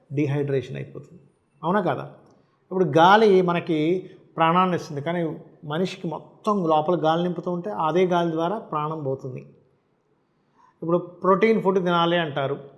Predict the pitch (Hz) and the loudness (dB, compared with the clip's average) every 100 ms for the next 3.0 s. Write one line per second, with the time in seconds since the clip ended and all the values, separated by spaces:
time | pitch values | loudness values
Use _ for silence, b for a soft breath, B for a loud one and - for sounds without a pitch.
0 | - 165 175 170 151 160 165 165 165 185 | -12 -4 -4 -2 -2 0 0 -4 -4 -4
1 | 180 156 160 156 143 139 156 170 151 143 | -6 -8 -6 -2 0 0 0 -2 -2 -6
2 | 156 160 151 151 143 143 - 156 165 214 | -6 -6 -2 -2 -2 -6 -10 -8 -8 -8